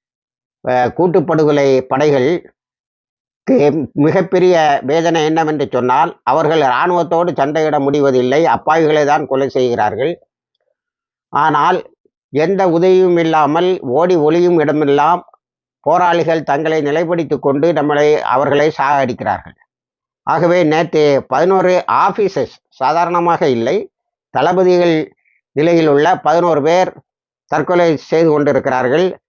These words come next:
பதினேழு, அவர்களோடு சார்ந்த பதினேழு இராணுவ, இராணுவத்தினரும் தற்கொலை செய்து கொண்டு இருக்கிறார்கள்.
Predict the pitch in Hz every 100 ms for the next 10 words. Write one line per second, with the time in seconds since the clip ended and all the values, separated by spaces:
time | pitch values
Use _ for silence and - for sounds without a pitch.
0 | _ _ _ 143 147 190 196 190 170 127
1 | 160 160 180 196 - 156 165 180 185 -
2 | 147 175 180 175 175 202 151 131 175 180
3 | 170 143 - _ _ _ - 131 185 190
4 | 170 160 147 165 214 - _ _ _ -
5 | 156 196 175 151 147 139 131 123 113 -
6 | 98 90